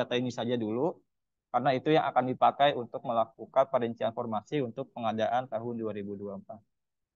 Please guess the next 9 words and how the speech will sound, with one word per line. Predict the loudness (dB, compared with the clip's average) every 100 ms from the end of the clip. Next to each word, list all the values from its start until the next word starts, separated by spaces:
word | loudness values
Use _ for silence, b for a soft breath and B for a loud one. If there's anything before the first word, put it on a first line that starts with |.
| _ _ _ _ _ _ _ _ _
Nah, | -6 -2
yang | -2
dibutuhkan | -4 0 2 4
adalah, | 4 6 6 4
eh, | -2 -2 -2 -6 -8
kebutuhan | -8 -8 -6 -6
pegawainya. | -2 0 2 0 -2 -4 -6 -12 _ _ _ _ _ _ _ _ _ _ _ _ _ _ _ _ _ _ _ _ _ _ _ _ _ _ _ _ _ _ _ _ _ _ _ _ _ _ _ _ _ _ _ _ _ _ _ _ -2
Nah, | -2 -2 -12 _ _ _ _ _ _ _ _ _ _ _ _ _ _ _
dan | 2 2